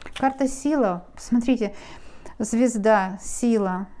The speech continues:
луна. Это очень хорошие старшие арканы, уже три старших аркана. Говорят, что в отношениях этих есть смысл. Но карта дьявол говорит, что нелегко вам с друг с другом, очень нелегко. Потому что рыцарь меча вмешивается.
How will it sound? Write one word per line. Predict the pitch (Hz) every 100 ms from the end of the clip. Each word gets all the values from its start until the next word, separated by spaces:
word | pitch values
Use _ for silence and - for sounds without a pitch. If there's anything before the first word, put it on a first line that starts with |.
| - - - -
луна. | 202 226 233 220 190
Это | 180
очень | 233 262 240
хорошие | 233 226 233 214
старшие | 226 220 214
арканы, | 202 - 220 214
уже | 196 196
три | 214
старших | 214 202 185 -
аркана. | - - 220 220 196 - - - - - - - 214
Говорят, | 214 220 220
что | - 208
в |
отношениях | 202 202 208 285 320 -
этих | 254 254 247
есть | 262 247
смысл. | - 226 - 190
Но | 202
карта | 202 262 262 240 240 - - -
дьявол | 208 208 220 233 247
говорит, | 226 226 226
что | - 220
нелегко | 226 247 254 - 202
вам | 190 185
с |
друг | - 196 -
с |
другом, | 220 240 214 202
очень | 208 - 202
нелегко. | 196 196 - - 196 190 -
Потому | - 262 269
что | 269
рыцарь | 240 240 233
меча | 208 208 - 202
вмешивается. | 190 180 175 190 - - -